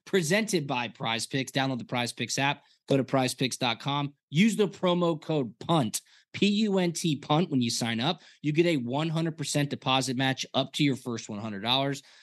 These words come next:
You, of course, can leverage the hashtag bet the Fromm on it, Q B only entry of the week, or dive into Major League Baseball. N F L is absolutely the best. Love getting active on some Thursday night N F L football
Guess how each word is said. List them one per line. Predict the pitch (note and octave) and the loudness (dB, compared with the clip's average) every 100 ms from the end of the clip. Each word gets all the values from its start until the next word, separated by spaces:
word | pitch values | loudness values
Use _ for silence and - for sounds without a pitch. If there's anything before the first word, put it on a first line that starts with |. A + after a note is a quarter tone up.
| _ | _
You, | E3 F3 | 4 4
of | B2+ | 4
course, | - F3 E3 - | 2 2 2 0
can | D#3 C3 | -2 -2
leverage | C#3 D3 C#3 B2+ A#2+ | -2 0 0 -2 -2
the | B2+ | 0
hashtag | C3+ B2+ - C3+ A#2+ | 0 -2 0 0 0
bet | C3 B2+ | -4 -6
the | C3 | -8
Fromm | C#3 C3 B2+ B2 _ _ | -4 -2 -4 -6 _ _
on | F3+ F#3+ G3 | -2 0 2
it, | G3+ G3+ | 0 -4
Q | - G3 F#3+ | -2 0 2
B | D#3+ E3 E3 | 2 2 2
only | C3+ C3+ B2+ A2 | 2 2 2 0
entry | A#2+ - A#2 | -4 -6 -8
of | G2 | -8
the | G#2+ | -2
week, | E3 A3 - - - | 2 2 -2 -20 0
or | D3 | 2
dive | C#3+ B2+ B2 | 4 2 2
into | B2 A#2 | 2 2
Major | A#2 G#2+ | 0 -2
League | G2+ G#2 | -4 -2
Baseball. | D3 C#3+ C#3+ C#3 - | -2 0 0 0 0
N | C3+ | -2
F | A#2+ - | -2 -4
L | C3+ C3+ | -4 -4
is | A#2 G2 - | -6 -10 -2
absolutely | C3+ D3 - D#3 C#3 B2 B2+ | -2 -2 -4 -4 -4 -2 -2
the | A2+ G#2 - | -4 -8 -2
best. | C3+ C3 - | 0 0 -2
Love | A#2 B2+ B2+ | -2 -2 -2
getting | B2 A2+ | -2 0
active | A2 A2 A#2+ A2+ G2 - - - A2+ | 0 -2 -4 -4 -6 -16 -20 -8 0
on | B2 | 0
some | A#2 A#2 | 0 -4
Thursday | - B2+ B2+ A#2 A#2+ | -4 -2 -2 -2 -2
night | A2+ A2+ A#2 - | 0 0 -2 -4
N | B2+ | -4
F | A#2 - | -4 -4
L | G2 | -8
football | F#2+ - C3+ - A2+ G#2 G2+ F#2+ | -6 -2 -2 -2 0 2 2 -2